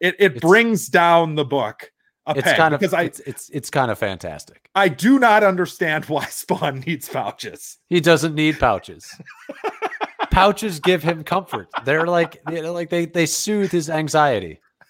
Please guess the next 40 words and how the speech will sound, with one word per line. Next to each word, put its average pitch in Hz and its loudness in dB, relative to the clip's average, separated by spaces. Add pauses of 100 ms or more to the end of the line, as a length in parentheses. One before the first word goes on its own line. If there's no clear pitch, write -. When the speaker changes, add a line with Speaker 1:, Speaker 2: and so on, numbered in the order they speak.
(400)
Speaker 2:
He's 160 -6
like, 196 6
"I 170 4
understand 190 0
pouches. 92 -4
I 127 -2
don't 156 0
understand 143 -4
my 131 -4
powers." 101 -4 (160)
Speaker 1:
No, 180 2
I, 185 2 (100)
I, 165 -4
he's 175 -12
got 196 0
pouches, 156 -2
and 156 -6
I'm 165 -2
assuming 220 -8 (260)
that 147 -8
they 165 -4
came 214 -2
with 156 -4
his 143 -8 (140)
costume 160 -2
from 139 -8
hell. 135 2
I 127 0
don't 208 2
think 214 -4
he 202 -6
went 185 -2
and 151 -12
purchased - -4
these 123 -8
things 127 -6
at, 117 -8
like, 131 -4
the 113 -10
store 131 2